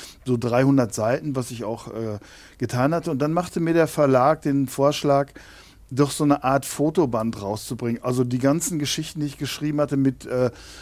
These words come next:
mit, äh, Fotos der Zeit zu verlinken. Und das fand ich dann grandios. Also auch dieses Format ist ja ein sehr großes Format mit Hochglanzfotos und so. Äh, kann man drin rumstöbern, kann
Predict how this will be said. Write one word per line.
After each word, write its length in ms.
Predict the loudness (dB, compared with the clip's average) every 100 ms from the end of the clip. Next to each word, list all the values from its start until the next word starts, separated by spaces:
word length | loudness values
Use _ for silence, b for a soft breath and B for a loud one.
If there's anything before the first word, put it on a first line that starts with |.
| B 0
mit, 300 | 0 0 -6
äh, 160 | -6
Fotos 580 | -2 4 6 6 0 0
der 240 | 0 0
Zeit 380 | 0 -2 -2 -2
zu 100 | -8
verlinken. 680 | -2 2 4 2 0 -8 -14 B B -10
Und 200 | -8 -6
das 180 | -8 -6
fand 180 | -2 -2
ich 80 |
dann 160 | -2 -2
grandios. 600 | 0 0 0 2 2 0
Also 200 | -8 -8
auch 120 | -10
dieses 240 | -10 -10 -4
Format 440 | -2 0 0 0 -4 -12
ist 180 | -10 -2
ja 100 | -2
ein 260 | -2 -6 -6
sehr 260 | 0 0
großes 360 | 2 -2 -2 -4
Format 320 | -2 0 -2
mit 140 | -4 -4
Hochglanzfotos 800 | -4 -2 -4 -4 -4 -4 -4 -6
und 100 | -4
so. 160 | -4 B B B B B -8 2
Äh, 220 | 2 2 -4 _
kann 180 | -2 2
man 280 | 2 2
drin 180 | 4 2
rumstöbern, 720 | 4 2 0 2 4 4 2 2
kann 420 | 0 0 -2